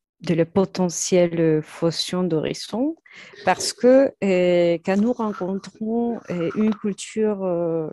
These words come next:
complètement différente, euh, à la nôtre, et l'accueil se met à l'épreuve. Notre capacité d'accueil,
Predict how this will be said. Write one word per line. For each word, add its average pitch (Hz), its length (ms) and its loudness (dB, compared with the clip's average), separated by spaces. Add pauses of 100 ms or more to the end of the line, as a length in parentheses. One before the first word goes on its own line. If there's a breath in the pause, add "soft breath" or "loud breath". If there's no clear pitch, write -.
(120)
complètement 208 560 -2
différente, 185 760 -4 (100)
euh, 156 320 0 (140)
à 170 120 2
la 160 140 2
nôtre, 190 460 0 (760 loud breath)
et 165 460 6
l'accueil 196 600 4
se - 180 -10
met 202 160 -2
à 202 80 -2
l'épreuve. 170 480 -4 (100)
Notre 170 460 0
capacité 226 720 2
d'accueil, 220 760 0